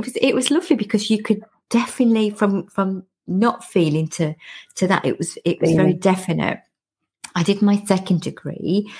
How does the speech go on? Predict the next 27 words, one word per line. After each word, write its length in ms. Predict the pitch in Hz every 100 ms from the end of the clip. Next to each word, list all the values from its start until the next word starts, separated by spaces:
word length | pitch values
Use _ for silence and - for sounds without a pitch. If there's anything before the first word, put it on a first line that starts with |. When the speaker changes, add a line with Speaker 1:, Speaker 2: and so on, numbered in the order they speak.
| - - _
Speaker 1:
and, 440 | 165 160 156 160 165 -
um, 240 | 190 185 247
again, 320 | 233 254 220
that 140 | 226
was 160 | 233 220
okay. 580 | 202 202 180 156 135 - -
And 200 | 175 170
then 360 | 165 165 165 165 - _ _ -
I 80 | 190
did 240 | 240 240
those 240 | 202 196 190
two 180 | 190
with 80 | 175
the 60 | 175
same 260 | - 175 170
lady, 300 | 170 165 -
a 40 |
lady 300 | 147 151 147 -
called 320 | 151 147 147
Susanna 640 | - - 165 165 156 147 -
Bellini, 400 | 151 160 160 143
I 40 | -
think 200 | 147 143
it 60 |
was, 160 | - -
from 140 | 156
York. 520 | 151 156 - - -